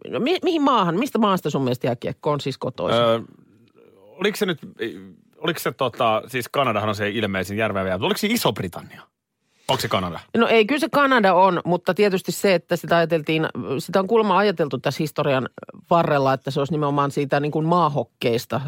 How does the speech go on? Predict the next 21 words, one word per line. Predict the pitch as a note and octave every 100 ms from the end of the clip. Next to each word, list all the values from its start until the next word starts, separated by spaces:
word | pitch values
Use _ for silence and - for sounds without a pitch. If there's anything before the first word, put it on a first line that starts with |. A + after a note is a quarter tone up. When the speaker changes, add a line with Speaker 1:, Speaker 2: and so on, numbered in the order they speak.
| - -
Speaker 1:
ö, | - G2 - - - - - _ - -
kehittynyt, | - D3 C3+ - C3
että, | B2 - B2 -
että | - - - - - -
niin | C#3+
kuin | C#3+ C#3 D3
brittisotilaat, | E3+ D#3+ D#3+ D3+ D3 C3 B2
jotka | - - C#3
Kanadassa | D3 B2+ B2 - C3 - -
oli, | B2+ D#3 C3
niin | A#2+
olisi | A#2+ C3+ C3
niin | A#2+
kuin | B2+
sieltä | - C#3 B2+
sitä | C3+ A#2+ A#2+
alkaneet | - B2+ C3+ B2+ -
kehittää. | A3 C4 - A3 G#3+
Mutta | C4 E4 -
kuulemma | G3 C#4 B3 F#3 D#3+ D3+ -
Speaker 2:
Järven | D3 D#3 C#3